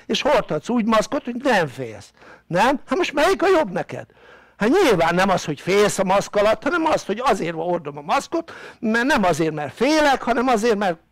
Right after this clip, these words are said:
kötelező. Ennyi. Érted? És akkor azt mondja az ember, hogy hát jó, akkor legalább nem félek, bár hordom a maszkot. Na, itt van egy harmincnyolc éves. Hát nem tudom, te olyan harmincnyolc éves vagy, aki krónikus,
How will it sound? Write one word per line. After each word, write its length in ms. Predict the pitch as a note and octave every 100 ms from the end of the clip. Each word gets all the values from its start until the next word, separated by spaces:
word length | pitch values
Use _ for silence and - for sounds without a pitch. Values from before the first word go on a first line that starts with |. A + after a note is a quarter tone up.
| _
kötelező. 680 | - G#3 - F3 - C3 A2+ - - - - _ _ _ - -
Ennyi. 580 | - G#3+ G3+ D#3+ C3+ A#2
Érted? 600 | - G#3 A3 G#3 D3 - _ _ _ _ _ _ _ _ _ _
És 140 | F3+ F3
akkor 200 | - C#4
azt 200 | A3 G3
mondja 220 | F3 F#3
az 120 | E3+
ember, 320 | G#3 F3+ E3+
hogy 160 | D3+ C#3+ _ - - - -
hát 180 | G4 G4
jó, 120 | G4+ F3
akkor 320 | A3 - C4
legalább 340 | B3+ A3+ G#3
nem 240 | B3+ A3+ F3
félek, 400 | A3+ C#4 A#3+ F#3+
bár 200 | G3 F3+
hordom 400 | G3 D#3 E3 D#3
a 60 |
maszkot. 360 | D#3 C#3+ - E3
Na, 80 | -
itt 160 | D#4+ A3
van 160 | A3+
egy 140 | G#3+ F#3
harmincnyolc 720 | G3+ F#3 F3+ - E3+ E3 -
éves. 360 | C#3+ C3+ A2+ - - - - -
Hát 160 | B4 A#4+
nem 160 | F#3
tudom, 260 | E3 F3 D#3+
te 220 | G3 G3+
olyan 220 | F4 G#3+
harmincnyolc 680 | D#3 A3+ F#3 D#3+ G3 A3 F#3+
éves 300 | F3 E3+ D#3+
vagy, 160 | D#3 D#3+
aki 220 | D3+ D#3
krónikus, 720 | - B3+ A#3 F3 D#3 D3+ -